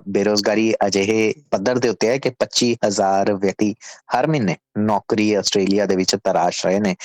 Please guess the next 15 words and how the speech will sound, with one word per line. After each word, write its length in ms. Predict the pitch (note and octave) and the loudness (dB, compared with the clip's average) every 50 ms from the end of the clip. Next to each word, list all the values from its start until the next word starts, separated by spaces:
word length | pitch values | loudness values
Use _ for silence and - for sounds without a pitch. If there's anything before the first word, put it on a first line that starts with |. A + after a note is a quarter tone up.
| - - - - - - | -10 -10 -10 -8 -6 -2
ਹਾਲਾਂਕਿ 300 | A2 A2 A#2+ A#2+ A#2 B2+ | 0 0 0 0 0 0
ਇਹ 80 | B2+ B2+ | 0 2
ਸਿਰਫ 260 | - C3+ C3 B2+ - | 2 0 0 0 0
ਕਾਗਜ਼ੀ 440 | - A#2+ A2 A2 G#2+ G#2+ A2 A#2 A#2+ | 0 0 0 2 2 2 2 2 2
ਅੰਕੜੇ 340 | A#2 A#2 A#2 - B2 B2 B2 | 0 0 0 0 0 0 0
ਨੇ, 160 | C#3+ F3+ F#3 - | 0 0 0 0
ਏ 120 | A2+ A2+ | 0 0
ਬੀ 160 | G#2 A2 A2 | 2 2 0
ਐਸ 140 | A2 G#2+ - | 0 0 0
ਦੇ 80 | - A2+ | 0 0
ਇਹਨਾਂ 340 | A2 A2 B2 A#2 - A2 G#2+ | 0 0 0 0 0 0 0
ਅੰਕੜਿਆਂ 380 | G2+ G2+ A2 A2 A2 A2 A2 | 0 0 0 0 2 2 0
ਦੇ 100 | A2 A2+ | 2 0
ਉੱਤੇ 300 | A2 G2+ - - G#2+ G#2+ - _ _ _ _ - | 0 0 0 0 -2 -2 -2 _ _ _ _ -4
ਜ਼ਿਆਦਾਤਰ, 800 | G#2+ G2+ G#2+ G2+ G#2+ G#2 A2 A2 G#2 - A2+ G#2+ G2+ G#2 G2+ F#2+ | -2 0 2 2 2 2 0 0 0 0 0 0 2 2 2 0